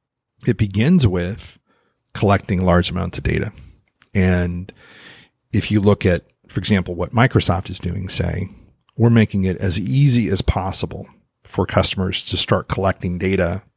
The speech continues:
with our big data tools. And the, you know, the point is, hey, a-, and, and this is the, I think the message that you see across, uh,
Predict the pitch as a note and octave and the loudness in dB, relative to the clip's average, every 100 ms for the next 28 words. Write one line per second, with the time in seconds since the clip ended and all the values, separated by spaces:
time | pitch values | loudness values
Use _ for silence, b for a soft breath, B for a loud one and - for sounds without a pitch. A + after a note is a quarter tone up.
0 | _ - G#2+ - F2 F2 F2+ - F#2+ F2 | _ -4 -2 -2 -4 -4 -4 -2 0 2
1 | F#2+ G2 - F2+ E2+ F2+ - B B B | 4 4 2 -4 -4 -4 -8 B B B
2 | B B B B - G2+ G2+ G2 F#2+ F#2 | B B B B -2 0 2 2 2 0
3 | - _ - - E3 A#2 - C#3+ F#3 A2+ | -6 _ -14 -4 0 0 0 2 4 4
4 | F#2+ - A#2+ G#2+ - _ _ _ _ _ | 2 0 0 0 -2 _ _ _ _ _
5 | _ _ _ _ - C#3 - C3+ C3+ C#3 | _ _ _ _ 2 2 4 2 2 4
6 | C#3 D3 D#3 A#2+ A#2+ G2 F#2 F2 - G#2+ | 6 6 6 4 4 4 2 -2 -4 -2
7 | C3 A2+ _ _ _ _ A2 G2 G#2+ - | 0 -2 _ _ _ _ 0 4 4 2
8 | G2+ F2 - E2 - _ _ _ _ _ | -2 -6 -6 -8 -8 _ _ _ _ _
9 | G#2+ F#2+ - G2+ F2+ - F2+ F2 - - | -4 -4 -2 -2 -2 0 0 0 -2 -6
10 | - - - | -6 -8 -6